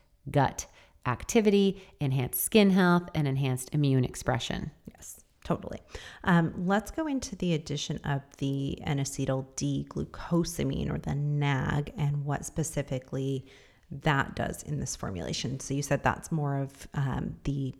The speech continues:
Speaker 2: kind of structural integrity component, if you will.
Speaker 1: Yeah, I mean, we think of glucosamine in the world of, like, joint pain and cartilage and tissue, uh,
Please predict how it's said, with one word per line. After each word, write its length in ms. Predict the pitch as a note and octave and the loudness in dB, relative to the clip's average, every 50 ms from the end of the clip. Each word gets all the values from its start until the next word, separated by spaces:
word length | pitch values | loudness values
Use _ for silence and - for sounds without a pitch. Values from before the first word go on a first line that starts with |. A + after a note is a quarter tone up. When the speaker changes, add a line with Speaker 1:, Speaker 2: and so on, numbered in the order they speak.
| - | -6
Speaker 2:
kind 160 | - D3+ C3+ B2+ | -4 -2 -2 -2
of 80 | - | -4
structural 720 | - - - - - C#3+ B2+ - - - - C#3+ C3 C3+ B2+ | -6 -8 -4 0 2 2 2 0 -2 -2 0 0 2 2 2
integrity 800 | - C3+ C#3+ B2+ - - D3+ C3 - - B2+ - - - - - - | 0 -2 -4 -4 -2 0 0 0 0 -4 -6 -6 -6 -6 -8 -10 -6
component, 540 | - D3+ D3 - - - - G1+ G1+ - - | -4 2 4 4 4 4 2 -2 -2 -2 -4
if 120 | - - | -4 -4
you 100 | - - - | -4 -4 -2
will. 240 | - - - - - | -2 -2 -2 0 2
Speaker 1:
Yeah, 220 | D#3 D#3 D#3 E3 | 4 6 6 8
I 100 | E3 D3+ | 8 6
mean, 160 | D3+ D3 D3+ D#3 | 6 6 6 4
we 80 | D#3+ | 4
think 240 | E3 - F3+ F3 - | 4 4 4 4 4
of 180 | F#3 E3 - - | 4 2 4 4
glucosamine 840 | E3+ D#3+ D#3+ - - D#3+ D3 - - D#3+ E3+ E3 D#3+ D#3+ D#3+ D#3+ - | 4 4 4 4 4 2 2 4 4 6 6 8 8 8 8 6 6
in 200 | - D#3+ D#3 D#3 | 6 6 6 6
the 120 | D#3 D3+ | 6 6
world 480 | D3+ C#3+ C#3+ D3 C#3+ C#3+ D3 D3 C#3+ - - | 6 6 6 6 6 8 8 6 4 4 2
of, 340 | D3 C#3 C3+ C3 C3 - - - | 2 2 2 2 -2 -6 -6 -4
like, 300 | C#3+ C#3+ - - - - - D3+ | -2 -2 -2 -2 -4 -4 -4 -2
joint 440 | - - E3+ D#3 D#3+ E3 D#3+ - - | 4 6 6 8 8 6 6 4 0
pain 760 | - - F#3+ F3+ E3+ E3 D#3 D#3 D#3 D3+ D3+ D3+ D3+ D3+ D#3 | 0 4 6 6 8 8 6 6 4 4 4 4 4 2 2
and 520 | - - D3+ D3 C#3 C#3 C3+ C3+ C3+ - | 2 2 2 2 2 0 -2 -4 -4 -6
cartilage 920 | - - - - F#3 F3+ F3 E3+ F3+ E3+ D#3+ D#3+ D#3+ D3 D3+ D3+ D3+ D3+ - | -8 0 4 6 6 8 8 8 6 6 6 6 6 6 6 4 2 0 -2
and 220 | - - C#2 - - | -4 -4 -4 -6 -8
tissue, 720 | - - G#3+ G#3 - - - E3+ - - - - G3+ - - - - - - - - | 0 4 4 6 6 6 4 4 4 4 2 0 0 -2 -6 -10 -12 -14 -14 -6 2
uh, 380 | F3 E3+ D3+ D3 C#3+ C#3+ C#3+ | 4 6 8 8 8 8 8